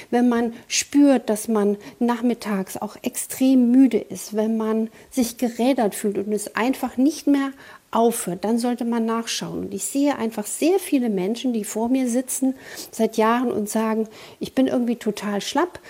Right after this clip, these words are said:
aber meine Laborwerte sind alle schick, äh, ich krieg gesagt, fahr doch mal in Urlaub,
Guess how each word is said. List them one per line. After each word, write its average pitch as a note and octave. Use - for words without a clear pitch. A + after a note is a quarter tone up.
aber B3+
meine A3+
Laborwerte B3+
sind G3
alle G#3
schick, -
äh, -
ich -
krieg B3
gesagt, A3
fahr G#3
doch F#3+
mal G3
in -
Urlaub, B3+